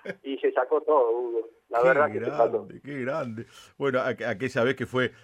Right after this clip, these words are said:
Speaker 2: tres a cero, recién les contábamos, eh, en Alemania con los goles de Feldman, Mastrangelo y el querido Loco Salinas que está hablando con nosotros. Bueno, el Loco Gatti. Vamos por la punta derecha. Marcador de punta
Speaker 1: Pernía.
Speaker 2: por la, el Tano Pernía.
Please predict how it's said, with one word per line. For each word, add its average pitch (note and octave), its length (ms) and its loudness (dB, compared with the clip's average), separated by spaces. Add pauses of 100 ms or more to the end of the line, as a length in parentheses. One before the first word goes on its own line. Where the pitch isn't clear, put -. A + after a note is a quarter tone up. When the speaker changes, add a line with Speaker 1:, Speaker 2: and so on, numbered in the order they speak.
(120)
Speaker 2:
tres A#2+ 240 -2
a A2 80 -2
cero, B2 240 -2
recién G#2+ 380 -6 (280)
les A2 200 -4
contábamos, G#2 800 0 (300)
eh, G#2 280 -10
en G#2 80 -6
Alemania A2+ 440 0
con G#2+ 140 -4
los G2+ 100 -2
goles A2 240 0
de G2+ 120 -2
Feldman, A#2 440 0
Mastrangelo G#2 840 0 (320)
y A#2 80 -4
el A2 140 -2
querido A#2 320 2
Loco B2 280 0
Salinas A2 480 -4
que G#2 100 -12
está A#2 100 -6
hablando A2+ 320 -2
con G2+ 160 -4
nosotros. G2 420 -10
Bueno, D#3 260 2
el G3+ 140 -2
Loco A3 260 6
Gatti. G2 280 -6 (240)
Vamos A#3 300 4
por E3 180 4
la D#3 120 6
punta F#3 280 4
derecha. G#2 540 2 (100)
Marcador F#3+ 500 6
de F#3 100 2
punta A3 280 4
Speaker 1:
Pernía. G3+ 160 10
Speaker 2:
por D#3+ 120 6
la, D3 200 0
el A#2+ 180 -2
Tano D#3 240 4
Pernía. F#2+ 400 -2